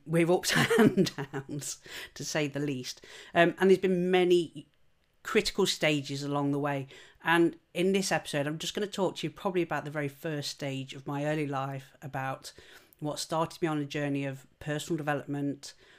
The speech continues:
of striving to achieve, of overcoming, um, some of the barriers that were in my way.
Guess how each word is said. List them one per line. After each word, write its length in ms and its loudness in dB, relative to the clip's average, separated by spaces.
of 400 -6
striving 600 0
to 120 -6
achieve, 800 -4
of 200 -6
overcoming, 1040 0
um, 640 -2
some 260 -4
of 60 0
the 80 -6
barriers 420 0
that 80 -10
were 60 -8
in 100 -4
my 140 -4
way. 320 -6